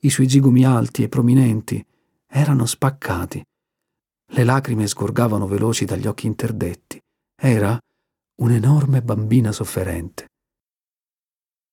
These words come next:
Provai a sollevarla, ma non ci riuscii. Cercai Vincenza.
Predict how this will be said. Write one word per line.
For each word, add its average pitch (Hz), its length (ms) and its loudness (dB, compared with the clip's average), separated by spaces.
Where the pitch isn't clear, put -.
Provai 135 360 4
a 123 40 2
sollevarla, 107 680 0
ma - 100 0
non 127 140 4
ci 131 140 -2
riuscii. 110 560 -6
Cercai 156 500 0
Vincenza. 101 760 -2